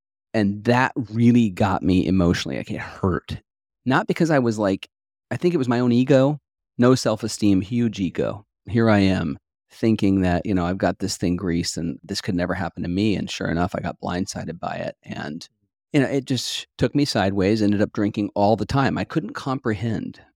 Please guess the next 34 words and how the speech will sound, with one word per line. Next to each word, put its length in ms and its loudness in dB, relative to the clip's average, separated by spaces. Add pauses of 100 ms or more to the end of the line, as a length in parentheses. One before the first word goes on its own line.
(140)
what 180 2
had 160 -2
happened. 560 -10 (640)
So 180 -2
I 40 2
had 260 -4
to 80 -4
drink 400 0
in 100 -2
order 300 -2
to 500 -6
numb 380 -10
the 100 -12
pain 420 -6
because 220 -8
I 80 -8
couldn't 400 -6
rationalize 800 -4
what 140 -8
was 140 -12
going 260 -4
on 160 -2
in 60 -4
my 100 -8
life. 420 -12 (420)
I 40 -6
just 140 -4
got 140 0
blindsided 840 0
by 160 -8
this 160 -10
thing 300 -10
and 160 0
then 260 0